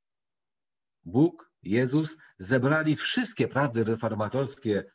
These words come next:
z maluczkiego statka z całego wieku Ewangelii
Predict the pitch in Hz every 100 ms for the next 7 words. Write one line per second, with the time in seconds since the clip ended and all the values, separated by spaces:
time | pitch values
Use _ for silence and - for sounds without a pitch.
0 | _ - - 120 110 110 - 127 117 -
1 | 117 - 107 98 - - - 123 123 110
2 | 104 101 95 87 85 90 185